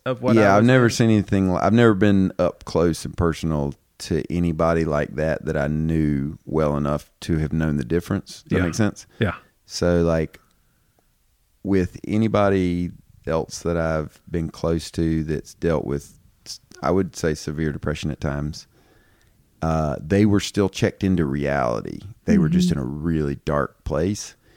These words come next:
Speaker 2: And that was the difference with you, is you were not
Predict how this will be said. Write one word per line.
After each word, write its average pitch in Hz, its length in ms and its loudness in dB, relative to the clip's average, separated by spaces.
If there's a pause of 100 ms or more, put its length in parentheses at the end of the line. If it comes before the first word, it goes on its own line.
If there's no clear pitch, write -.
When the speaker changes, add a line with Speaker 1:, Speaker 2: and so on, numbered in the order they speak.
(560)
Speaker 2:
And 85 180 2
that 90 160 2
was 80 160 -4
the 80 80 -4
difference 80 300 -4
with 73 160 -6
you, 76 260 -2
is 65 160 -6
you 80 220 0
were 67 400 -4
not 67 420 -4